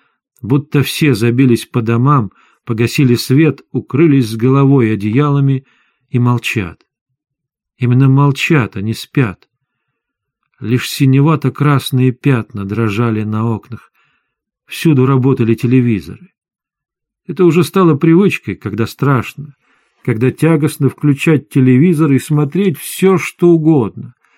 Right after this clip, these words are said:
от телешёпа до новостей. Люди не видят сумеречного мира, но они способны чувствовать его приближение. «Ольга, что скажешь об этой воронке?» — спросил я. «Непреодолимо», —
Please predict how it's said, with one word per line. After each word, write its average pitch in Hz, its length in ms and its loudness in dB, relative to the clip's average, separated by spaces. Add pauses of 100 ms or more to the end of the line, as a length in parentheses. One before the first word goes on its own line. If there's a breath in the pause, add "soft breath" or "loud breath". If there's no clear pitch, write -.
(440)
от 131 220 -4
телешёпа 160 640 2
до 160 100 2
новостей. 135 720 -2 (560)
Люди 123 300 2
не 135 160 4
видят 127 260 2
сумеречного 127 720 0
мира, 139 400 0 (460 soft breath)
но 117 100 0
они 151 140 4
способны 160 540 2
чувствовать 165 520 0
его 160 200 4
приближение. 147 880 0 (960)
«Ольга, 110 420 -6 (1000)
что - 240 -4
скажешь 139 440 -2
об 117 120 -2
этой 117 180 -2
воронке?» — 123 560 -4
спросил 107 400 -8
я. 98 220 -18 (1400)
«Непреодолимо», — 123 960 -2